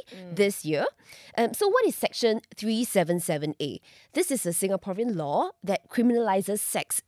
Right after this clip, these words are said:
Speaker 2: between consenting male adults.
Speaker 1: Mm.
Speaker 2: And it was first introduced under the British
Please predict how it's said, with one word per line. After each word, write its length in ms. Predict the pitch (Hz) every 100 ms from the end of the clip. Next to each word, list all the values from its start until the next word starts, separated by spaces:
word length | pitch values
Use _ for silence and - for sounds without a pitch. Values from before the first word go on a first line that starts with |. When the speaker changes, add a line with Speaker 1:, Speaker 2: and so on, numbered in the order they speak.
| -
Speaker 2:
between 320 | 170 - 220 220
consenting 720 | - 170 - 180 180 214 208
male 320 | 170 160 165 -
adults. 480 | 139 127 - - - - 170
Speaker 1:
Mm. 140 | 165
Speaker 2:
And 100 | 190
it 40 | 196
was 160 | 196
first 220 | - 226 -
introduced 440 | 180 165 170 170 -
under 220 | 147 160
the 80 | 151
British 400 | 151 - 156